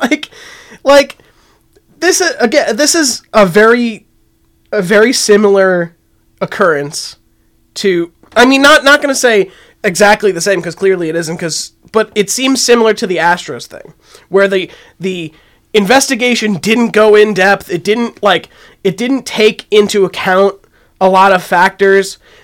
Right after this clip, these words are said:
and just kind of became a slap on the wrist. Like, the N F L has a season that they need to finish. They have a fan, they have fan bases that wanna see their teams play. They have revenue that they have to make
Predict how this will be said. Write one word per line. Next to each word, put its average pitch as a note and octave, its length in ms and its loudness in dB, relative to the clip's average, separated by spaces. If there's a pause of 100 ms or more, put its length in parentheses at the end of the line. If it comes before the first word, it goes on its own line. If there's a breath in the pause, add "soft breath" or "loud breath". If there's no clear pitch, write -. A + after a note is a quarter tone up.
(140 soft breath)
and G3 160 2
just G3+ 440 2
kind A3+ 280 2
of G#3 220 0 (200)
became G3+ 360 0
a F#3 40 0
slap F#3 360 0
on F3 80 0
the D#3 80 -4
wrist. - 400 -8 (600)
Like, G3+ 340 2 (1800 soft breath)
the G3+ 160 -2
N B3+ 80 6
F C#4+ 120 4
L B3 160 2
has G#3+ 140 2
a F3+ 80 -4
season A3 340 -2
that F#3 120 0
they F#3+ 100 0
need F3+ 180 0
to F3 60 -6
finish. D#3+ 540 -6 (340 soft breath)
They F#3+ 140 0
have F#3 180 0
a E3+ 60 -8
fan, G#3+ 380 0
they G3 100 0
have F#3+ 160 2
fan B3 260 2
bases F#3+ 280 -2
that F3 120 -2
wanna F#3+ 200 2
see G3+ 120 -6
their F3+ 140 -4
teams F3 320 -6
play. E3 480 -6 (1700 loud breath)
They F#3+ 140 0
have G#3 200 2
revenue G#3+ 420 2
that F3+ 120 -2
they F3+ 100 -2
have A3 280 0
to G#3 80 0
make G3 320 2